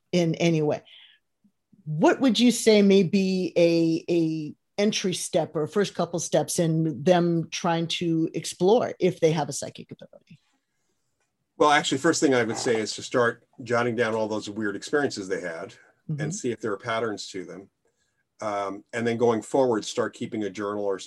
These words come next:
Speaker 2: or a log of those kinds of experiences.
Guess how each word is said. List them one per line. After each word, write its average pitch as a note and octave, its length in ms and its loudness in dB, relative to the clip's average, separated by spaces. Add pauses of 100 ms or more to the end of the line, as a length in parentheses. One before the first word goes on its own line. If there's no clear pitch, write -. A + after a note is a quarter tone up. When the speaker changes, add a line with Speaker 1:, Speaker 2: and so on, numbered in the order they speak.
Speaker 2:
or G#2+ 220 -6
a G2 120 -12
log G2+ 500 -4
of G2 360 -8
those G2+ 180 -10
kinds F#2+ 300 -10
of F2+ 80 -14
experiences. - 800 -14